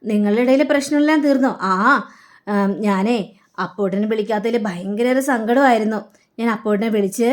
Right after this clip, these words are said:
കാര്യങ്ങളെല്ലാം സംസാരിച്ച് കഴിഞ്ഞപ്പോഴേക്കും അപ്പോട്ടിന് കാര്യങ്ങളെല്ലാം ബോധ്യായി. ഇനി എന്നോട് ദേഷ്യപ്പെടുകയൊന്നും ചെയ്യില്ല. ഞാനും അപ്പോട്ടനും ഇപ്പൊ ഭയങ്കര ഒരു സന്തോഷത്തിലാണ്. ആഹാ, കൊള്ളാലോ പൂജ. ഇനി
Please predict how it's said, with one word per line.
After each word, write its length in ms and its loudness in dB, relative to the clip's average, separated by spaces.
കാര്യങ്ങളെല്ലാം 600 2
സംസാരിച്ച് 540 0
കഴിഞ്ഞപ്പോഴേക്കും 680 -2
അപ്പോട്ടിന് 420 2
കാര്യങ്ങളെല്ലാം 800 2
ബോധ്യായി. 480 2
ഇനി 300 2
എന്നോട് 380 4
ദേഷ്യപ്പെടുകയൊന്നും 1040 2
ചെയ്യില്ല. 360 0
ഞാനും 340 -2
അപ്പോട്ടനും 500 4
ഇപ്പൊ 180 0
ഭയങ്കര 480 4
ഒരു 120 2
സന്തോഷത്തിലാണ്. 760 0
ആഹാ, 280 -2
കൊള്ളാലോ 480 2
പൂജ. 200 2
ഇനി 280 2